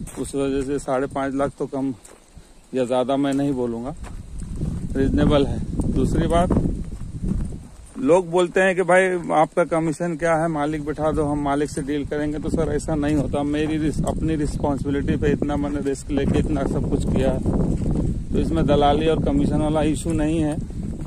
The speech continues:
ये मैंने मालिक से deal किया हुआ है। आप आइए, आपको जगह पसंद है, आप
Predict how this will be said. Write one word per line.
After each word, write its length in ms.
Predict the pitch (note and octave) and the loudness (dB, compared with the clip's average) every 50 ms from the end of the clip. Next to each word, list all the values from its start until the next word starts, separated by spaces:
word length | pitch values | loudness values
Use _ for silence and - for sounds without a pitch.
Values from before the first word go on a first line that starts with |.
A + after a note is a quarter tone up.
| - - - - - - - - - | -10 -10 -8 -6 -6 -6 -4 -4 -2
ये 100 | - D#3+ E3 | 0 0 2
मैंने 340 | E3 D#3 E3 E3+ F#3 G3 F#3+ | 2 2 2 2 2 2 2
मालिक 320 | F#3 E3+ E3+ F3 F#3 F3+ | 4 4 6 6 4 4
से 140 | - - F#3 | 4 2 0
deal 280 | E3+ F3+ F3 F3+ F3+ F3 | 2 4 4 4 4 2
किया 220 | - - F3+ F3+ | 4 6 6 8
हुआ 280 | E3+ E3+ E3+ F3 F3 E3+ | 8 8 8 6 6 6
है। 180 | E3 E3+ F3 - - - - - - - - - - - - - - - - - - - - - - - | 6 6 4 4 4 4 4 4 4 4 4 4 4 4 2 2 2 2 2 2 0 0 0 0 2 4
आप 220 | D#3 D#3+ D#3 E3 | 4 4 4 6
आइए, 280 | D#3 D#3 E3 E3+ F3 F3 | 4 6 6 4 4 4
आपको 300 | E3+ E3 D#3+ D#3+ D#3 E3+ | 4 4 4 2 2 2
जगह 260 | - D#3+ D#3 D#3+ E3 D#3+ | 2 4 4 4 4 4
पसंद 380 | E3 D#3+ C#3+ - F3 E3+ E3 D#3+ | 2 0 0 0 -2 -2 0 2
है, 260 | E3 E3+ F3 E3+ - - | 2 4 4 4 4 4
आप 200 | C#3+ D3 D3+ | 4 2 2